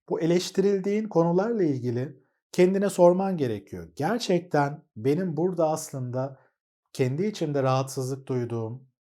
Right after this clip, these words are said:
zorlandığım bir konu var mı? Eğer öyleyse bir nevi aslında partnerinin, eşinin, hani narsist özellikte olan, hani öyle gördüğün kişinin sana olan yaklaşımları,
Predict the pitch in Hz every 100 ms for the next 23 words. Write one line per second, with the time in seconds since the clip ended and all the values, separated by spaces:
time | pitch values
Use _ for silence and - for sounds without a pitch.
0 | - 107 127 135 127 127 135 139 135 127
1 | 143 170 147 123 85 - _ - 151 185
2 | 143 175 247 190 - 135 165 - _ _
3 | _ _ _ _ _ 165 _ _ 135 190
4 | 196 147 151 - 160 160 160 156 160 160
5 | 165 _ _ _ - 151 151 160 147 143
6 | 139 139 143 139 143 131 135 139 117 120
7 | 123 - 147 135 127 123 117 113 - 110
8 | 101 98 104 104 92 117 120 110 110 101
9 | 101 101 110 113 117 110 107 127 123 143
10 | 135 131 127 123 - 127 - 120 113 113
11 | 117